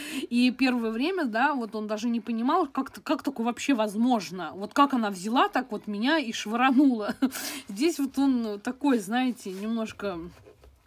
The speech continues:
не понял. А теперь он понимает, что для того, чтобы быть с вами, ну, опять королева мечей. Вот, понимаете, вы королева мечей. При всём при этом вы ещё и императрица здесь. А, и он понимает, что для того, чтобы быть теперь с вами, теперь ему надо выходить из зоны комфорта, надо чё-то шевелить своей пятой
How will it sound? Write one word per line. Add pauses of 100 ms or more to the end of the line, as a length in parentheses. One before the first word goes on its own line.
(680)
не
понял.
А
теперь
он
понимает,
что
для
того,
чтобы
быть
с
вами,
ну,
опять
королева
мечей.
Вот,
понимаете,
вы
королева
мечей.
При
всём
при
этом
вы
ещё
и
императрица
здесь. (460)
А,
и
он
понимает,
что
для
того,
чтобы
быть
теперь
с
вами,
теперь
ему
надо
выходить
из
зоны
комфорта,
надо
чё-то
шевелить
своей
пятой